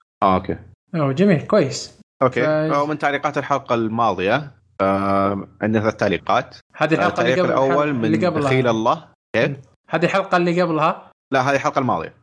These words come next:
Speaker 2: إيه، أوكي، خلصت يعني. أوكي،
Speaker 1: حلقة
Speaker 2: تفضل.
Speaker 1: كمسكي مثل.
Speaker 2: إيه، تفضل، تفضل.
Speaker 1: أوكي. آه، التعليق الأول من دخيل الله، أعتقد اسمه كذا، إن شاء الله إنه صح.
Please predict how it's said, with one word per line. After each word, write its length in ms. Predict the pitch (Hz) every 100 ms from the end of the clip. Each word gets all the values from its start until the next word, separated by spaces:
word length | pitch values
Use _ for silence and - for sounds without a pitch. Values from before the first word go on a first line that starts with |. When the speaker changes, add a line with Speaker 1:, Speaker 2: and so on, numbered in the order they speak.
| _ _
Speaker 2:
إيه، 220 | 165 156
أوكي، 340 | 160 170 160 127
خلصت 340 | 165 165 -
يعني. 160 | 135 151
أوكي، 180 | 98 -
Speaker 1:
حلقة 200 | - 143
Speaker 2:
تفضل. 240 | 139 107
Speaker 1:
كمسكي 340 | - 110 -
مثل. 240 | 101 82 - - _ -
Speaker 2:
إيه، 240 | 170 160 143
تفضل، 320 | - 139 131
تفضل. 280 | - 127 131 - - -
Speaker 1:
أوكي. 180 | 98 - -
آه، 340 | 80 117 120 120
التعليق 400 | 117 139 143 143
الأول 320 | 143 151 151
من 160 | 131 117
دخيل 320 | - 127 120
الله، 320 | 107 107 135
أعتقد 340 | 98 92 -
اسمه 200 | - -
كذا، 220 | 90 87 107
إن 160 | -
شاء 140 | - 87
الله 120 | 85
إنه 100 | 82
صح. 240 | 101 123